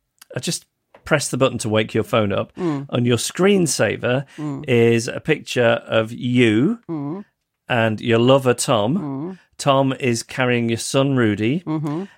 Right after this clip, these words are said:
Speaker 1: and at your feet is your dog, Rusty Scruff, the teddy bear king. He's
Speaker 2: Yeah.
Speaker 1: firm but fair.
Speaker 2: Everyone's there.
Speaker 1: Everyone's there. I'm now gonna, uh, pass you my phone, and
Speaker 2: Mm-hmm.
Speaker 1: maybe you can do, do the same. Describe, describe
Speaker 2: Okay.
Speaker 1: what's on it.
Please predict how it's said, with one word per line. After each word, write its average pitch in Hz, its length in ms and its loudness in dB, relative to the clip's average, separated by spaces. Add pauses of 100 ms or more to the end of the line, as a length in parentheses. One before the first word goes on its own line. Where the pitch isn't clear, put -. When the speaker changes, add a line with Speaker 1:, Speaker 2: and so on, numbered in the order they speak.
Speaker 1:
and 113 400 2
at 127 200 -2
your 117 140 -2
feet 113 400 0
is 110 180 -4
your 110 100 0
dog, 104 260 2
Rusty 110 340 -4
Scruff, - 400 -2
the 117 120 -10
teddy 113 320 -4
bear 110 220 -2
king. 147 380 -2
He's 101 200 -6
Speaker 2:
Yeah. 113 80 -8
Speaker 1:
firm 101 220 -2
but 110 200 -10
fair. 135 400 2
Speaker 2:
Everyone's 131 480 -4
there. 117 320 -10 (100)
Speaker 1:
Everyone's 117 480 0
there. 117 300 2 (880)
I'm 131 140 -2
now 156 180 2
gonna, 127 300 2
uh, 113 220 6
pass - 240 -8
you 120 60 -2
my 123 160 2
phone, 101 280 -8
and 120 160 -4
Speaker 2:
Mm-hmm. 117 120 -4
Speaker 1:
maybe 113 220 -2
you 110 60 -6
can 113 260 -10
do, 123 180 -10
do 131 160 -10
the 139 80 -12
same. 202 200 -10
Describe, - 440 -8
describe 143 300 -4
Speaker 2:
Okay. 151 100 -2
Speaker 1:
what's - 140 -6
on - 140 -4
it. 107 140 -6